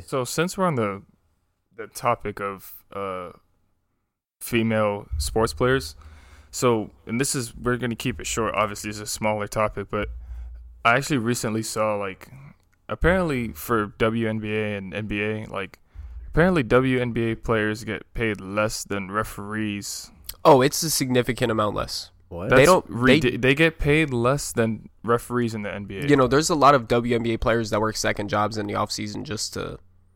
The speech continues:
Speaker 2: like,
Speaker 3: This
Speaker 2: make
Speaker 1: And
Speaker 2: bills.
Speaker 1: the fi-, the fifteenth player on the, on any N B A team gets paid more than the entire team of any N-,
Speaker 3: Yeah.
Speaker 1: of any W N B A.
Speaker 2: Mm-hmm.
Speaker 3: What
Speaker 2: The,
Speaker 3: the hell?
Speaker 2: the only W N B A players that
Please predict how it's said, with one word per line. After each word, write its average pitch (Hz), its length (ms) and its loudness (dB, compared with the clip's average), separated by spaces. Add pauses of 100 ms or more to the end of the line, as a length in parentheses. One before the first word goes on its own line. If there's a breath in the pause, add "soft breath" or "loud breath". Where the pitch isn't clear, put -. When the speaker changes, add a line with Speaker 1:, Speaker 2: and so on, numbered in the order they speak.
(380)
Speaker 2:
like, 107 160 0
Speaker 3:
This - 200 -8
Speaker 2:
make 110 240 -2
Speaker 1:
And 117 260 6
Speaker 2:
bills. 113 160 2
Speaker 1:
the 135 220 4
fi-, - 80 -16
the 113 200 2
fifteenth - 680 0
player 127 400 6
on 113 140 2
the, 110 120 -6 (120)
on 107 220 -2
any 113 240 2
N 110 160 0
B 113 140 -2
A 110 100 0
team - 640 -6
gets 110 220 -4
paid 110 320 0
more 110 280 0
than 104 200 -6
the 107 120 -2
entire 104 440 0
team 104 580 -6 (100)
of 104 300 0
any 104 240 -2
N-, 92 260 -8 (200)
Speaker 3:
Yeah. 110 40 0
Speaker 1:
of 110 140 -4
any 117 220 2
W 110 360 0
N 101 140 -4
B 98 140 -8
A. 95 140 -6
Speaker 2:
Mm-hmm. 143 600 -2
Speaker 3:
What 135 180 0
Speaker 2:
The, 143 280 10
Speaker 3:
the 85 60 -6
hell? 135 100 -6
Speaker 2:
the 135 140 8
only 170 300 4
W 123 300 2
N 123 80 0
B 123 140 0
A - 20 -2
players 113 320 0
that 107 160 2